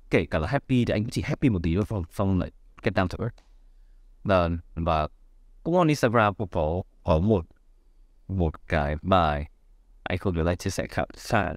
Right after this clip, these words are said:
khá là, khá là lâu. Anh, um, anh nói, và cái đấy là anh cũng nói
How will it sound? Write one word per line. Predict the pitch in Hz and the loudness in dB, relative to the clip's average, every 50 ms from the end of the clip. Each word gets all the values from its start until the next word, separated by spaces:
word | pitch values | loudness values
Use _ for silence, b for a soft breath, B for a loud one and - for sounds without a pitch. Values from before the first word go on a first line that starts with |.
| - - | -10 -12
khá | - - - | -6 -4 -4
là, | - 80 | -4 -4
khá | - - 104 | -2 -2 0
là | 120 131 | 0 0
lâu. | 120 113 104 95 - _ _ - - - - - - - - _ _ _ _ _ _ _ - - | 0 0 -2 -4 -6 _ _ -20 -20 -20 -20 -20 -20 -20 -20 _ _ _ _ _ _ _ -20 -16
Anh, | - - - 104 107 101 | -4 -2 0 2 2 4
um, | 101 98 98 95 90 90 90 87 87 87 - - - _ _ _ _ _ _ _ _ | 4 4 6 6 4 4 4 2 0 -2 -4 -8 -14 _ _ _ _ _ _ _ _
anh | - - 98 101 | -4 0 0 2
nói, | 95 78 76 76 76 80 90 | 2 2 0 0 0 0 0
và | 92 104 92 | 2 2 2
cái | - 87 | 2 2
đấy | 82 87 92 | 0 2 2
là | 104 | 2
anh | 107 | 0
cũng | - - 104 | 0 0 0
nói | 90 78 78 | 0 0 0